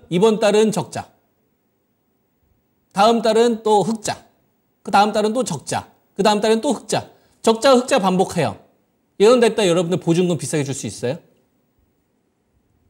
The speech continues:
좀 이익이 적더라도 꾸준히 이익이 나는 기업을 하지 않겠습니까? 목 좋은 데서? 주식도 똑같은 거죠. 반도체 치킨 게임이 발생되기 전만 하더라도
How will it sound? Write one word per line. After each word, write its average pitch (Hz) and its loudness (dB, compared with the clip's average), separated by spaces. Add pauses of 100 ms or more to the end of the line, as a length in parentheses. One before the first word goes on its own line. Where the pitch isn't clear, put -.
(440)
좀 247 2
이익이 254 4
적더라도 208 0
꾸준히 294 2
이익이 214 4
나는 180 0
기업을 160 0
하지 196 -4
않겠습니까? 143 -10 (880)
목 156 -4
좋은 170 2
데서? 139 -2 (600)
주식도 220 0
똑같은 214 -2
거죠. 127 -6 (1000)
반도체 262 2
치킨 302 -4
게임이 247 2
발생되기 175 0
전만 143 -4
하더라도 143 -4